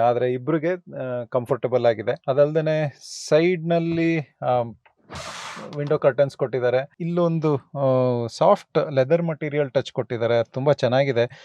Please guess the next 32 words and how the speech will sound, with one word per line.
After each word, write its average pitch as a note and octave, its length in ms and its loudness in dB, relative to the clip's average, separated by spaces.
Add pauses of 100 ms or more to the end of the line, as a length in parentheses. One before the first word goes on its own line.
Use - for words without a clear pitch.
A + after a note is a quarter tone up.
(320)
ಆ, A#2 300 0
ಬ್ರಷ್ಡ್ A#2 480 2
ಅಲ್ಯೂಮಿನಿಯಂ, B2 640 0
ಆ, A#2 680 -2 (100)
ಡೋರ್ A#2+ 200 0
ಹ್ಯಾಂಡಲ್ಸ್ A#2 440 -2
ಕೊಟ್ಟಿದ್ದಾರೆ. A2 600 -2
ಮತ್ತೆ B2+ 220 -4
ಸ್ಪೀಕರ್ B2+ 440 0
ಇದೆ, A#2 320 4
ಇಲ್ಲಿ A#2 460 -4
ಫೋನ್ B2+ 340 -2
ಇಡೋದಕ್ಕೊಂದ್ A#2 560 -2
ಜಾಗ A2 200 4
ಇದೆ, A2 240 0
ಕಪ್ - 260 -4
ಹೋಲ್ಡರ್ಸ್, A#2 680 -6
ಆ, - 300 -10
ಇದೆ, A2+ 300 -6 (340)
ಎಲ್ಲ B2 140 0
ನಾರ್ಮಲ್. A#2+ 480 0 (480)
ಇಲ್ಲಿ C3+ 120 -2
ಸ್ಮಾರ್ಟ್ D3+ 420 0
ಏರ್ D3 200 -2
ಪ್ಯೂರಿಫೈಯರ್, C3+ 840 -6
ಆ, A#2 160 -6
ಇದೆ A#2 240 -6
ಒಳಗಡೆನೆ. A2+ 720 -4
ಇದ್ರಲ್ಲಿ A#2 300 -10
ಡಿಸ್ಪ್ಲೇ C3+ 360 -4
ಕೂಡ B2+ 160 -4
ಬರುತ್ತೆ, A#2 800 -6